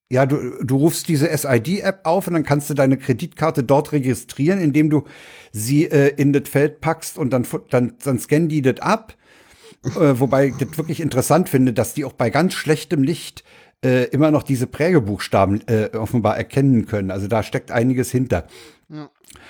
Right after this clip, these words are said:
Speaker 1: Ja, dann hast du die da hinterlegt und dann kriegst du halt, wenn, wenn diese Kreditkartennummer verwendet wird, eine Push-Notification und musst nochmal bestätigen.
Speaker 2: Okay.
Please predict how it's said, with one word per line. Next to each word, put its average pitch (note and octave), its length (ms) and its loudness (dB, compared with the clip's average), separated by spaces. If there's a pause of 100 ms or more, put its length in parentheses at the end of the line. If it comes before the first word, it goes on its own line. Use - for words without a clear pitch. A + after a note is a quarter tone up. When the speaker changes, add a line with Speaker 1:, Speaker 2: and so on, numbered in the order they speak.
(100)
Speaker 1:
Ja, C3+ 140 4
dann C3+ 160 4
hast D3 180 0
du F#3 60 4
die E3+ 100 -2
da E3+ 100 4
hinterlegt D3+ 560 2
und D3 100 0
dann C#3+ 140 2
kriegst - 300 -8
du E3+ 120 2
halt, D3+ 240 -2
wenn, C#3 300 0
wenn C3 140 2
diese D3+ 240 -6
Kreditkartennummer D3 960 0
verwendet C3+ 520 0
wird, C#3 140 -4
eine C3+ 80 0
Push-Notification B2+ 920 -4
und A2 60 0
musst A2 200 -2
nochmal G#2 240 -2
bestätigen. F#2+ 960 -6
Speaker 2:
Okay. A2+ 460 0